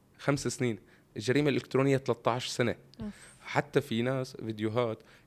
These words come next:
Speaker 1: كانوا
Speaker 2: بالواقع خمس سنين، ولكن على ال-، آه،
Speaker 1: على، على الإنترنت
Speaker 2: حتى
Speaker 1: ثلاثة عشر
Speaker 2: ننتبه.
Speaker 1: سنة.
Speaker 2: ممتاز.
Speaker 1: تمام.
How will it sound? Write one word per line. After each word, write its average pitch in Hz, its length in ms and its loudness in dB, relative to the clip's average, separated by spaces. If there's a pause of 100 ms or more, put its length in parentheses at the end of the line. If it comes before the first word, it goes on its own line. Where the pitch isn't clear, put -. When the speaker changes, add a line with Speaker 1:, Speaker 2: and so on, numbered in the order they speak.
Speaker 1:
كانوا 123 260 2
Speaker 2:
بالواقع 262 420 2
خمس 247 300 -4
سنين، 262 340 -4
ولكن 240 380 0
على 226 160 -4
ال-، 214 160 -8
آه، 208 180 -6
Speaker 1:
على، 113 460 -2
على 117 140 -4
الإنترنت 139 640 -2
Speaker 2:
حتى - 60 -14
Speaker 1:
ثلاثة 123 260 2
عشر 143 220 2
Speaker 2:
ننتبه. 123 160 2
Speaker 1:
سنة. 98 140 -2 (340)
Speaker 2:
ممتاز. 185 360 -12
Speaker 1:
تمام. 113 240 -2